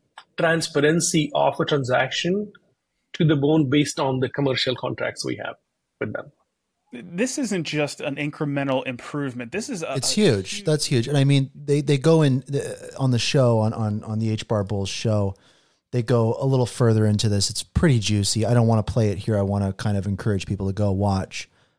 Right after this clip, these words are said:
Speaker 3: the H bar Bulls episode on it. They go a little more in depth, but that's essentially it, is it's, this is a travel platform that fixes a lot of the problems the current, uh, travel platforms experience, and it's a high volume use case for Hedera.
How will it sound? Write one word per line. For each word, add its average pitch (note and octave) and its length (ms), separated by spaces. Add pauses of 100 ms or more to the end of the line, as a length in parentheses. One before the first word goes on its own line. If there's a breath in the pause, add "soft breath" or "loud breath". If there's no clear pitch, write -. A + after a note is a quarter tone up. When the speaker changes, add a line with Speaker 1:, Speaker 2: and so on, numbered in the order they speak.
(160)
Speaker 3:
the A#2+ 100
H A#2 120
bar G#2+ 180
Bulls G2 260
episode G2 500
on F#2 180
it. F#2 140
They G#2+ 100
go G#2+ 120
a - 20
little G2+ 200
more G2 160
in F#2+ 60
depth, F#2+ 260
but C3+ 140
that's F#3+ 220
essentially F3 540
it, E3+ 160
is G#2+ 180
it's, G#2+ 240
this - 280
is C#3 120
a C3 60
travel A#2+ 440
platform G2+ 800 (480 soft breath)
that A2+ 420 (100)
fixes - 480
a A#2 60
lot G#2+ 180
of G2+ 60
the G2 60
problems G2 640 (380)
the A2+ 100
current, G#2+ 360 (160)
uh, F#2+ 400
travel G#2 260
platforms F#2+ 460
experience, G2 580
and G#2+ 200
it's - 220 (140)
a - 40
high B2+ 180
volume A2 300
use G2+ 200
case F#2 240
for F#2 160
Hedera. F#2+ 460